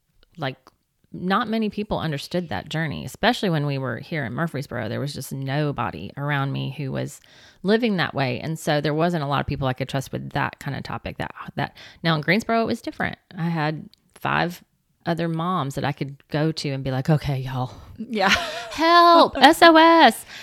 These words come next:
Speaker 1: So, um, so yeah, I can, it, but during, during that time though, I don't think I could separate it very well.
Speaker 2: Yeah.
Speaker 1: It's only with some age and some life experience that I can go,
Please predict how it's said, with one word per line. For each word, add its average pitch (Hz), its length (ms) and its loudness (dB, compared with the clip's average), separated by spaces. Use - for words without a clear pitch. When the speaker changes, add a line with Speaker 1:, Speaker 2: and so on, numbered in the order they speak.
Speaker 1:
So, 233 420 4
um, 185 540 -4
so 247 160 0
yeah, 240 460 2
I 226 120 2
can, 233 280 -4
it, - 260 -4
but 202 280 0
during, 220 520 -2
during 220 460 0
that 165 260 -2
time 151 240 -6
though, 147 140 -6
I 147 80 -6
don't 160 300 -6
think 147 200 -10
I 135 80 -12
could - 160 -12
separate - 400 -12
it - 100 -20
very - 220 -12
well. - 360 -14
Speaker 2:
Yeah. 185 200 -8
Speaker 1:
It's - 240 -4
only 180 280 0
with 160 220 -2
some 135 300 -8
age 139 400 -6
and 135 160 -10
some 135 160 -10
life 131 240 -8
experience - 480 -12
that - 120 -8
I - 80 -8
can 147 200 -12
go, - 160 -8